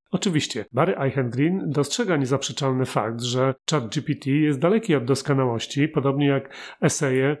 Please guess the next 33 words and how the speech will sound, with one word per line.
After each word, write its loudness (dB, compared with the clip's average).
studentów 2
klasy 0
B 0
są -2
dalekie 2
od 2
doskonałości. 0
Y, 6
dostarczane 0
przez -2
sztuczną -2
inteligencję 0
informacje 0
są 2
tak -2
wiarygodne, 2
jak 0
informacje, 2
do 4
których -2
ma 0
ona 2
dostęp, 0
pochodzące 2
głównie 2
z -4
internetu. -4
Sposób, -2
w -6
jaki 0
wykorzystuje 0
te -4
informacje, -2